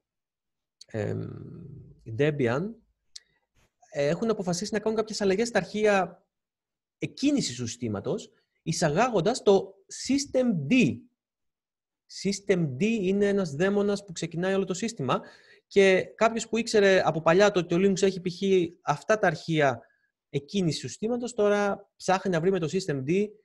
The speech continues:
πώς να το κάνει. Γι' αυτό και εγώ δεν θέλω το System D, μ' αρέσει το System D, αλλά αναπόφευκτα το χρησιμοποιώ. Δηλαδή, έχει ξεφύγει λίγο από τον τρόπο διαχείρισης, τον κλασικό που είχαμε κάποτε,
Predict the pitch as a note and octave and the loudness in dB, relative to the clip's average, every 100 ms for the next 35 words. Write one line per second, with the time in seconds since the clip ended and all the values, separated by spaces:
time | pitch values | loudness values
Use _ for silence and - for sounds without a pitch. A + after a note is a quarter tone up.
0 | _ _ _ F3+ F3+ F3 F#3 D#3 C#3 F#3+ | _ _ _ -6 -4 -2 0 0 -2 -2
1 | F3+ F#3 E3 F3+ G#3+ G#3 D#3 C3+ B2 A#2+ | 0 0 0 0 0 2 2 0 -4 -6
2 | A#2 A#2+ E3 F#3+ D#3 C3 - C3 D3+ F#3+ | -6 -4 0 0 -2 -6 -8 -4 0 0
3 | F3 D#3+ D3 D3 - - F#3+ G3+ - G3 | 0 -2 -4 -4 -6 -2 -2 -2 -4 -4
4 | F3 D#3+ - D3+ - E3+ F3 - _ _ | -4 -8 -6 -6 0 2 2 -2 _ _
5 | _ _ _ _ _ _ B2+ C3+ E3+ E3 | _ _ _ _ _ _ -4 0 0 0
6 | - D3 D#3+ - E3+ E3+ D3 - F3+ E3 | -2 -6 -6 -6 -10 -6 -8 -4 -2 0
7 | C#3+ C3+ C3+ C3 C3 B2 A#2+ - A#2+ C3 | 0 2 2 2 -2 -2 -2 -2 -2 0
8 | B2+ A#2+ A#2 A#2 C3+ A#2+ - - A#2+ A2+ | 0 -2 -4 -4 -4 -4 -10 -10 -6 -6
9 | A#2 B2 A#2+ B2 A#2+ A2+ A2 A#2+ C#3 F#3+ | -6 -6 -4 -4 -4 -6 -2 -2 -2 -4
10 | A#3+ | -4